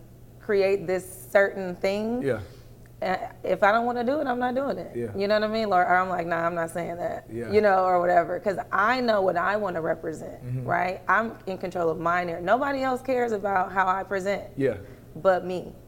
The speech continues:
Speaker 2: Yeah.
Speaker 1: you know? So always remember that part, because otherwise you're gonna be, "Oh, well, they told me to say this." Okay, well, now you look stupid.
Speaker 2: Yeah.
Speaker 1: You know what I mean? <laughs>
Speaker 2: That's real.
Speaker 1: So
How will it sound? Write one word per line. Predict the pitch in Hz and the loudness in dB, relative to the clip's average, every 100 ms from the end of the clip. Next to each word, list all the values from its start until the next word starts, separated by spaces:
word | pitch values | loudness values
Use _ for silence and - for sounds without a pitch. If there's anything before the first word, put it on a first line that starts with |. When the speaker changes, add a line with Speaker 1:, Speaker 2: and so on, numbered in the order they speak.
| - | -12
Speaker 2:
Yeah. | 104 | -6
Speaker 1:
you | 185 | -2
know? | 180 180 | 0 0
So | 180 180 | 0 0
always | 180 175 180 185 | 2 2 2 2
remember | 175 165 170 165 | 0 -2 0 2
that | 160 170 - | 4 4 2
part, | 220 214 214 | -2 -2 -2
because | 180 180 165 165 160 165 - - - - - | -6 -2 0 0 -2 -6 -16 -20 -20 -18 -2
otherwise | 196 196 175 170 165 165 165 165 | 2 2 0 -2 0 0 -2 -4
you're | 196 | -4
gonna | 196 175 | -4 -4
be, | 170 165 165 - | -4 -4 -6 -4
"Oh, | 208 | 0
well, | 233 226 | 0 0
they | 247 | -2
told | 262 254 240 | -2 -4 -2
me | 240 | -4
to | 233 | -4
say | 240 240 | -4 -2
this." | 240 233 | -2 -2
Okay, | 240 240 | -2 -2
well, | 214 | -4
now | 214 | -4
you | 233 220 | -2 -2
look | 220 | -4
stupid. | - - - - - | -4 -6 -8 -14 -6
Speaker 2:
Yeah. | 123 - - | -6 -4 0
Speaker 1:
You | 254 | 4
know | 285 294 | 6 6
what | |
I | 294 | 6
mean? | 320 320 | 6 4
<laughs> | |
Speaker 2:
That's | 330 - | 4 2
real. | 294 370 349 | 6 8 10
Speaker 1:
So | - 269 | 8 2